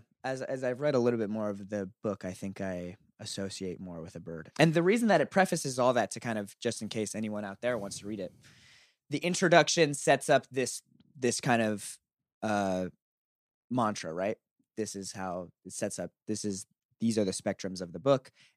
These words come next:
And then you, and then you're introduced to a character who is bird-like, who,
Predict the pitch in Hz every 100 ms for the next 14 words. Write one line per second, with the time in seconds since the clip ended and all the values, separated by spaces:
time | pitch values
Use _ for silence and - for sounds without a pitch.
0 | - 107 107 104 101 98 92 107 104 101
1 | 98 95 98 107 110 107 110 113 - -
2 | 107 - 110 101 - 101 95 92 104 101
3 | 95 92 92 98 107 127 117 104 139 151
4 | 113 - - _ _ _ _ _ _ 117
5 | 110 104 101